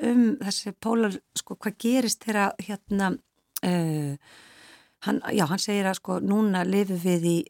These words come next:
hinu vin-, vinstra heilahveli og hann var, eh,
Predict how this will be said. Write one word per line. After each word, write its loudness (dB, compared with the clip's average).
hinu 2
vin-, 2
vinstra 0
heilahveli 2
og -6
hann 0
var, -4
eh, -6